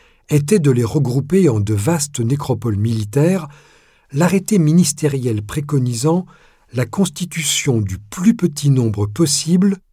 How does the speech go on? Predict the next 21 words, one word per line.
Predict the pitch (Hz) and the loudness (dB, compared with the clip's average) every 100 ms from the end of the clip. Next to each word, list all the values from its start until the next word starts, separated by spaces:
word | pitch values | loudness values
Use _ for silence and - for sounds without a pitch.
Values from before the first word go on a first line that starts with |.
| _ _ | _ _
des | 117 123 | -4 -4
plus | 104 139 | -2 -4
grands | 143 131 190 202 | -2 0 0 0
cimetières | - 131 113 - 143 | -4 -4 -4 -2 -2
possibles. | 147 110 - 101 - - _ _ _ _ _ _ _ _ _ | -2 -6 -6 -8 -12 -18 _ _ _ _ _ _ _ _ _
C'est | - - | -2 -2
qu'il | 190 190 | 2 2
y | 156 | 4
en | 147 | 6
avait | 143 175 | 4 4
un | 156 | 2
peu | - | 0
partout | 147 143 147 202 165 - _ _ - | -2 -4 -2 0 0 -2 _ _ -8
de | 113 | -4
ces | - | -4
cadavres | 143 131 113 113 107 | -2 -2 -2 -2 -2
de | 104 | -2
soldats, | 101 120 101 104 90 - _ _ _ _ | -2 -2 -4 -4 -8 -12 _ _ _ _
dans | 113 120 | -6 -4
des | 127 | -2
cimetières | - 139 123 - 170 185 180 123 | -2 -2 -2 0 2 2 0 -4